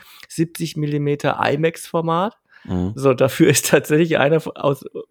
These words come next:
Speaker 1: unserem Discord-Server bis nach London geflogen, damit er den so gucken kann, weil in Deutschland kann man den gar nicht sehen.
Speaker 2: <laughs> Okay.
Speaker 1: So in siebzig Millimeter imax.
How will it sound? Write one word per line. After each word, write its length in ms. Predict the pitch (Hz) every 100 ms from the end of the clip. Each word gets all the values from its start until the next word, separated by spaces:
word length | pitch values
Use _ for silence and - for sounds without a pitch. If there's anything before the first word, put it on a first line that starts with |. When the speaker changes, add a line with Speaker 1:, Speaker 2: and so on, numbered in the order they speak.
| -
Speaker 1:
unserem 380 | 165 151 143 123
Discord-Server 720 | 202 - 165 - 151 156 143
bis 260 | - 190
nach 140 | - 160
London 420 | 131 160 226 202
geflogen, 460 | 135 - 117 123 117
damit 200 | 110 110
er 60 |
den 160 | 185 113
so 160 | 117 113
gucken 280 | - 123 127
kann, 180 | 147 147
weil 100 | 120
in 80 |
Deutschland 320 | 113 120 131 123
kann 100 | 120
man 80 |
den 120 | 113 110
gar 120 | 110
nicht 160 | 110
sehen. 240 | 107 104 147
Speaker 2:
<laughs> 60 | - - - 95
Okay. 320 | - 90 117
Speaker 1:
So 280 | 120 127 127
in 220 | 131 123
siebzig 360 | 120 123 135 131
Millimeter 580 | 127 127 127 135 143 - - - _ -
imax. 680 | 127 135 151 208 - -